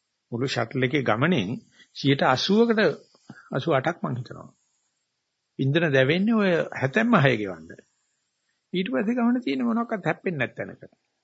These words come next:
ඒක නිසා ඉන්ද්‍රිය බද්ධ ඥානය මේ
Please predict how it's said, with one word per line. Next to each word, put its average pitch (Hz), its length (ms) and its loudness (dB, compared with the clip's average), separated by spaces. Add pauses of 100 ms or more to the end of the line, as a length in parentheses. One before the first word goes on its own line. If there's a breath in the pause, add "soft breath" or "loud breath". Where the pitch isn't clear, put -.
(360)
ඒක 147 120 -2
නිසා 156 280 -4
ඉන්ද්‍රිය 151 340 -2
බද්ධ 180 220 -2
ඥානය 147 440 0 (680 loud breath)
මේ 147 260 -6